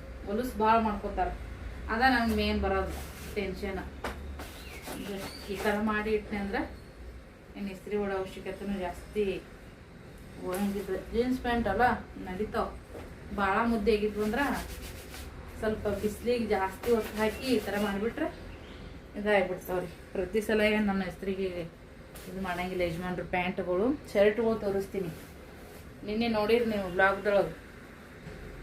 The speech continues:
ಯಾವ ಥರ ಹೊಲಸಾಗಿದ್ದು ಅಂತೇಳಿ. ನೋಡಿ ಈ ಥರ ಈಗ ಕ್ಲೀನ್ ಆಗ್ಯಾವ, ನೋಡಿದ್ರಲ್ಲ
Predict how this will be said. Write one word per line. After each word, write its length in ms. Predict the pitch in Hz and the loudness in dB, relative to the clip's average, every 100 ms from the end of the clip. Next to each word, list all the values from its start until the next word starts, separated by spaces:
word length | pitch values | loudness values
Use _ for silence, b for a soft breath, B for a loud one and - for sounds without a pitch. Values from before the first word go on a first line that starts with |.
| - - - | -12 -12 -2
ಯಾವ 120 | 190 190 | 0 0
ಥರ 160 | 196 | 2
ಹೊಲಸಾಗಿದ್ದು 600 | 190 180 180 180 175 170 180 | 2 2 0 -2 -4 -4 -6
ಅಂತೇಳಿ. 580 | 165 180 165 165 - | -4 -4 -6 -6 -10
ನೋಡಿ 220 | 180 175 - - - - - - - - - 185 175 | -10 -10 -12 -14 -14 -14 -16 -16 -16 -16 -12 -10 -10
ಈ 40 | 165 | -6
ಥರ 80 | 185 | 0
ಈಗ 200 | 202 190 | 2 2
ಕ್ಲೀನ್ 280 | 196 180 175 | 0 -2 0
ಆಗ್ಯಾವ, 240 | 165 165 - - - - - - - - - - - - - - - - - - - - - - - - - - 196 | -2 -4 -6 -10 -10 -12 -12 -12 -12 -12 -12 -10 -12 -12 -12 -12 -14 -14 -14 -14 -14 -12 -12 -12 -12 -12 -12 -12 -10
ನೋಡಿದ್ರಲ್ಲ 520 | 175 170 175 175 | -6 -6 -6 0